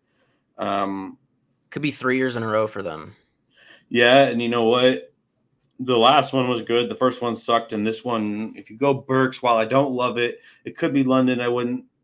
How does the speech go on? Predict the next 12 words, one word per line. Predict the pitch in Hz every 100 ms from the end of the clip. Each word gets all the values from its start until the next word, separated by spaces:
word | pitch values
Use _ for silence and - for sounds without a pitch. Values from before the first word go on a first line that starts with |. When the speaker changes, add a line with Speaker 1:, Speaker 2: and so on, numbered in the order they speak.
| _ -
Speaker 1:
I |
don't. | 147 - _ _ -
As, | 160 139 170 _
I | 151 151
think | - 202
as | 208 156
long | 165 156
as | 139
they | 135
go | 123
physical | 117 143 135 139
presence, | 131 - 113 104 98 92 - -